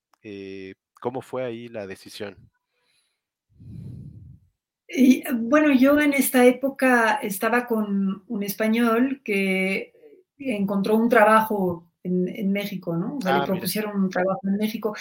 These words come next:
Speaker 2: y, pero yo tenía muchas ganas de venir a México. No conocía México,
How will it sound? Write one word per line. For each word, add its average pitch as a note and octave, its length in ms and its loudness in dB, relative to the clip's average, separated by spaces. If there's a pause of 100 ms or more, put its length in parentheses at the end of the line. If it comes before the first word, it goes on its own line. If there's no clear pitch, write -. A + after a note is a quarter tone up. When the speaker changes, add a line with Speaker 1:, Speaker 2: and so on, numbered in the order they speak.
(140)
Speaker 2:
y, A#3+ 160 -4
pero C#4+ 220 10
yo E4 220 4
tenía D#4 280 2
muchas A3 420 0
ganas F#3+ 400 -4
de E3+ 120 -2
venir F3 260 0
a F3 60 -4
México. E3+ 400 -6
No B3+ 120 6
conocía B3 420 4
México, G#3+ 540 -8